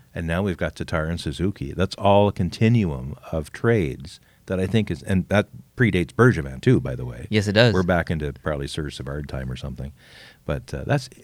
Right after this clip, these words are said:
Speaker 1: I love that connection, that linkage, and following trades through.
Speaker 2: And it's not done.
Speaker 1: And it's not done yet.
Speaker 2: Yeah.
Speaker 1: That's right.
Speaker 2: It'll
Speaker 1: It's
Speaker 2: keep
Speaker 1: not done.
Speaker 2: going.
Speaker 1: It'll keep going.
Speaker 2: <laughs> We'll have to keep up with it.
Speaker 1: Keep producing benefits for years to come.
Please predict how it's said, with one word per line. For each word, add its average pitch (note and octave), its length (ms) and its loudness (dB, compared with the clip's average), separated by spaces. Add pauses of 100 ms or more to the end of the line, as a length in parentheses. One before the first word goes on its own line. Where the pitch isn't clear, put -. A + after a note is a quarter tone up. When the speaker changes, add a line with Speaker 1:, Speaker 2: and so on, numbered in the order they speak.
(160)
Speaker 1:
I F2+ 120 0
love A2 500 4
that F2+ 380 2
connection, F2+ 580 -2
that D2+ 180 -6
linkage, F2 440 -2
and D2 160 -6
following F#2 460 0
trades D#2 420 -2
through. C#2 340 -4 (140)
Speaker 2:
And G2+ 100 -2
it's F#2+ 140 -2
not G#2 140 0
done. A2 280 0 (260)
Speaker 1:
And G2 120 4
it's F2+ 160 2
not F#2 260 4
done G#2+ 160 4
yet. B2 300 2 (240)
Speaker 2:
Yeah. G#2+ 140 -4
Speaker 1:
That's E2+ 180 -2
right. F#2 200 0
Speaker 2:
It'll G2+ 180 0
Speaker 1:
It's G2 100 -2
Speaker 2:
keep - 80 2
Speaker 1:
not A2 80 2
done. A#2 120 4
Speaker 2:
going. A2+ 200 2 (120)
Speaker 1:
It'll E2+ 180 -4
keep - 200 -6
going. F2 320 -4
Speaker 2:
<laughs> - 60 -20
We'll G#2+ 80 0
have E2 100 -6
to - 60 -16
keep G#2+ 160 0
up G#2 100 0
with G2 180 -6
it. A2+ 140 -8
Speaker 1:
Keep G#2 200 -4
producing F#2+ 420 -2
benefits F2 440 -2
for D2+ 160 -6
years D2 280 -6
to - 100 -16
come. - 200 -14